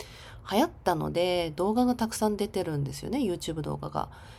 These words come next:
で、最初ワクワクしながら見てたんですけども、もうなんか二十本ぐらい動画見たらすっかり飽きちゃったんですよね。見てて飽きるという、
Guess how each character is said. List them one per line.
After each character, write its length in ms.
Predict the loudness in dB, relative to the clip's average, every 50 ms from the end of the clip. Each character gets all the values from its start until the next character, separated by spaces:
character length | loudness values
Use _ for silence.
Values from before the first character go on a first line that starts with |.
| -18 -10 -6
で、 200 | -2 -2 -2 -2
最 200 | 0 0 0 0
初 140 | 2 2 2
ワ 140 | 2 2 2
ク 120 | 2 2
ワ 80 | 2 2
ク 40 |
し 80 | 0 -2
な 80 | -2 0
が 60 | 0
ら 40 | 0
見 80 | -2 -2
て 80 | -4
た 80 | -4 -4
ん 60 | -4
で 80 | -4 -4
す 100 | -6 -4
け 80 | -4
ど 80 | -2 -2
も、 320 | 0 0 0 0 -2 -2
も 180 | -2 -2 -2 0
う 20 | 2
な 100 | 4 4
ん 120 | 2 2
か 260 | 2 0 0 0 -2 -8 -14 -18 -20 -20 -20 -20 -10 -6
二 120 | -2 0 0
十 120 | 2 0
本 280 | 0 2 4 4 6 6
ぐ 60 | 6
ら 60 | 6
い 40 | 6
動 160 | 6 4 2
画 80 | 2 0
見 100 | 0 -2
た 100 | -2 -2
ら 60 | -2
す 160 | -2 -4 -2
っ 20 | -2
か 120 | 0 2
り 60 | 2
飽 100 | 2 2
き 80 | 0 0
ち 80 | 0
ゃ 20 | 0
っ 60 | 0
た 100 | 2 0 0
ん 40 | 0
で 80 | 0
す 80 | -2 -2
よ 80 | -2
ね。 220 | -2 -2 -2 -4 -6 -12 -18 -20 -20 -20 -20 -20 -18 -10 -2 2
見 140 | 2 2 4
て 160 | 4 2 2
て 160 | 2 2 0
飽 200 | 2 0 0 0
き 160 | 0 0 2
る 120 | 2 2 0
と 160 | -2 -2 -4
い 80 | -4 -4
う、 80 | -6